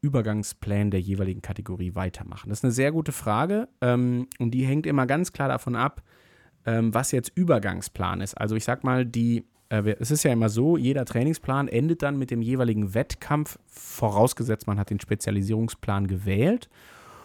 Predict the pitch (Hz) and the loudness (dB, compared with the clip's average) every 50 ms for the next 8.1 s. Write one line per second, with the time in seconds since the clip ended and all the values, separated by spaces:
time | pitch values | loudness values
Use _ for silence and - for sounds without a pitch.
0 | - - - _ _ - 120 120 120 120 120 120 117 120 117 - - - 113 110 | -20 -20 -20 _ _ 4 6 8 8 8 8 6 6 4 2 -2 -4 0 2 4
1 | 107 107 107 107 107 107 110 104 - _ _ _ _ _ _ _ _ _ _ _ | 4 4 6 6 4 4 4 2 -2 _ _ _ _ _ _ _ _ _ _ _
2 | _ _ - - _ - 98 107 113 113 110 113 101 104 98 104 101 101 113 143 | _ _ -18 -14 _ 0 4 6 6 6 6 6 6 4 4 4 6 6 6 6
3 | 170 170 - - 131 127 - 127 117 - 113 110 107 101 113 127 - - - - | 4 2 0 0 0 0 0 0 0 0 0 0 2 2 2 0 -2 -2 -2 0
4 | 123 123 127 123 113 104 107 120 143 - - 123 113 113 110 110 113 110 98 101 | 2 2 2 2 2 2 0 0 0 0 0 2 2 2 2 2 2 2 2 0
5 | 101 - - - 131 156 180 170 - - 135 127 123 117 117 117 117 117 - 113 | -2 0 2 4 6 6 6 4 4 2 4 4 4 4 2 2 0 0 0 0
6 | 110 107 104 101 113 - - 110 - - - 113 135 170 - - 131 120 127 131 | 2 2 2 0 0 -2 -2 -4 -6 -4 -4 -2 -2 -2 -2 -4 -4 -2 -2 -2
7 | 131 127 123 120 120 - - 120 - 123 113 113 107 120 131 143 135 120 110 110 | -2 -2 -2 -4 -4 -6 -8 -6 -6 -6 -4 -4 -2 -2 -2 0 0 2 2 0
8 | 110 | 0